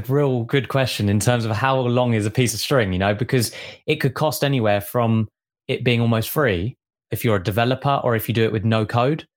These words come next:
as well and you're doing it yourself, all the way through to hundreds of thousands. It's where you are on your journey. If you're a global corporate and you're developing an app, you might have the money to spend hundreds of thousands. If you're,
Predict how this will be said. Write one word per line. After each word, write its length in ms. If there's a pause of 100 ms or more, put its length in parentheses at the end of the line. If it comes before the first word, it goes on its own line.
(120)
as 120
well 220
and 80
you're 100
doing 200
it 80
yourself, 500 (360)
all 180
the 60
way 180
through 300
to 120
hundreds 320
of 100
thousands. 600 (520)
It's 140
where 220
you 180
are 200
on 100
your 80
journey. 440 (220)
If 180
you're 140
a 80
global 320
corporate 400
and 80
you're 80
developing 460
an 80
app, 200
you 120
might 180 (200)
have 180
the 40
money 240
to 80
spend 220
hundreds 300
of 80
thousands. 420
If 180
you're, 280